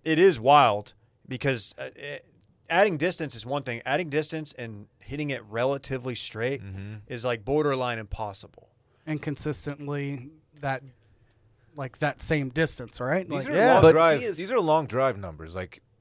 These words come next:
Speaker 2: the
Speaker 4: Uh,
Speaker 2: competitions.
Speaker 4: The
Speaker 3: Yeah.
Speaker 4: way that he's swinging, though, I mean, when you watch him play, he's breaking every rule of being calm and,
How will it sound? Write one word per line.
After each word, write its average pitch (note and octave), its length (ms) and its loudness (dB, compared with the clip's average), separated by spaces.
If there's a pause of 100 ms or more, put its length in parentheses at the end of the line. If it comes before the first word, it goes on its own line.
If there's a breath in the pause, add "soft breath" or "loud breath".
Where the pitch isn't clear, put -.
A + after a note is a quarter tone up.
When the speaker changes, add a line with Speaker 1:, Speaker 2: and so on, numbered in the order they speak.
(160)
Speaker 2:
the C3+ 80 -10
Speaker 4:
Uh, A#2 40 -8
Speaker 2:
competitions. A#2+ 680 -6
Speaker 4:
The D#3+ 80 0
Speaker 3:
Yeah. D3+ 80 4
Speaker 4:
way B3 160 10
that D#4+ 160 2
he's E3 200 0
swinging, G3 580 -2
though, F2 420 0
I - 40 -14
mean, B2+ 180 -8
when C#3+ 100 -2
you C3 80 -4
watch - 260 -2
him G3 100 -6
play, C3+ 440 0 (1300 soft breath)
he's F3 280 -4
breaking G3+ 400 4
every D#3+ 300 2
rule C#3 480 8
of F#2 260 -2
being G2 260 0
calm C3+ 480 -2
and, F#2+ 180 -10